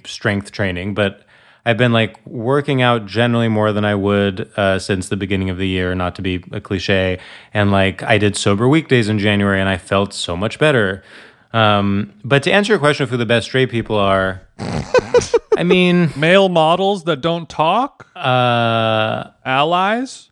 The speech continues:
Speaker 1: yeah, bu-, but, but that's the thing. I guess no. Like, I'm, I'm, I'm, I'm trying to think what are, I'm trying to think of my own straight friends. I mean, okay, do you guys know, like,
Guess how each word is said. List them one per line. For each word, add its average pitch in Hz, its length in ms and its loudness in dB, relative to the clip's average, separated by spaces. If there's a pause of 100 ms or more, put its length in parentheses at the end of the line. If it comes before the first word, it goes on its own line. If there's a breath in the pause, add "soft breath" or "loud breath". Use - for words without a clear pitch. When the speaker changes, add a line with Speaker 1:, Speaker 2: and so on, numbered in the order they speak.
Speaker 1:
yeah, 208 540 4
bu-, 190 120 -6 (160)
but, 220 300 -6
but 208 100 -6
that's 240 160 -6
the 226 80 -10
thing. 202 220 -4
I 143 60 -2
guess 156 280 -6
no. 139 380 0
Like, 117 180 -2
I'm, 135 140 0
I'm, 139 240 0
I'm, 143 280 -2
I'm 143 140 -4
trying 180 260 -4
to 202 60 -2
think 147 380 -4 (320 loud breath)
what 143 240 4
are, 143 340 2 (160 loud breath)
I'm 139 60 -14
trying 175 140 0
to 185 40 -2
think 196 120 -2
of 135 80 -2
my 135 200 2
own 139 280 0
straight 123 420 -4
friends. 110 400 -2
I 175 60 2
mean, 185 160 4
okay, 123 260 2
do 104 140 -8
you 170 60 -2
guys 190 260 2
know, 143 200 4
like, 120 280 2